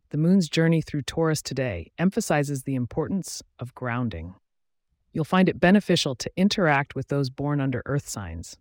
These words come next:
Taurus, Virgo, and Capricorn. Their stability can serve as an anchor, providing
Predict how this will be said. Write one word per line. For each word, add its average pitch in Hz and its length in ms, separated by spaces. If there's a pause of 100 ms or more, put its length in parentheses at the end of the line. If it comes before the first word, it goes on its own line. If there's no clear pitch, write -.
(180)
Taurus, 185 640 (380)
Virgo, 151 500 (680)
and 139 120
Capricorn. 98 680 (540)
Their 151 100
stability 156 600
can - 160
serve 143 280
as 135 100
an 131 100
anchor, 117 520
providing 135 480